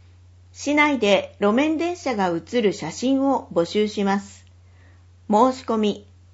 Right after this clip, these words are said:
十二月十七日金曜日までにメールで。長崎電気軌道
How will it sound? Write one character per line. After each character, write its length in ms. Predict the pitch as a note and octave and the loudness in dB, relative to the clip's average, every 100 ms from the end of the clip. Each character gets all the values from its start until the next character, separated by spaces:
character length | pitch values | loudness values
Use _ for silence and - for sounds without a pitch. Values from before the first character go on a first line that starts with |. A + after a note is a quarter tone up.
| F3 | -4
十 240 | G3+ C4+ | 2 2
二 180 | C#4+ C#4 | 2 0
月 380 | C4+ C4+ A3 - | -2 -2 -6 -6
十 320 | G3 G3+ A#3 | -2 0 0
七 260 | C#4+ - C4+ | -2 -6 -2
日 540 | C4+ B3 - A3 - - | 0 -2 -6 -8 -8 -6
金 300 | A3+ C#4+ E4 | 0 0 0
曜 200 | F4 E4+ | -2 -2
日 120 | A#3+ | -2
ま 140 | F3+ | 0
で 120 | D#3+ | -2
に 300 | C#3+ C#3 - - | -2 -4 -8 -10
メ 260 | F3 F#3 G3+ | -4 0 0
ー 60 | |
ル 80 | G3+ | 0
で。 320 | F#3 - - - - - - - - - - _ - - _ _ - - _ - _ - - - - - - _ - | -2 -4 -8 -20 -20 -20 -20 -20 -20 -20 -20 _ -20 -20 _ _ -20 -20 _ -20 _ -20 -20 -20 -20 -20 -20 _ -2
長 240 | A#3 E4 | 0 2
崎 240 | E4 D4 F3+ | 0 -4 0
電 260 | G#3 C#4+ | 0 0
気 120 | - | -6
軌 180 | - D4 | -8 -2
道 420 | C4 F#3+ D3 - | 2 2 0 -4